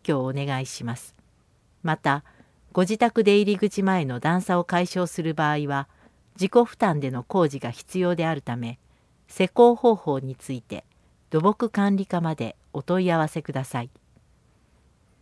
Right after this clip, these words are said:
道路にはみ出た樹木などの管理、伐採、剪定をお願いします。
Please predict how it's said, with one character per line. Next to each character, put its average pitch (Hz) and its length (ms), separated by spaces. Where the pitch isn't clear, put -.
道 247 240
路 170 120
に 143 80
は 151 160
み 170 120
出 151 140
た 117 280
樹 220 160
木 220 220
な 147 140
ど 127 120
の 123 100
管 139 340
理、 - 140
伐 165 500
採、 - 20
剪 208 300
定 180 280
を 170 200
お 156 120
願 165 260
い 156 40
し - 180
ま 127 140
す。 - 220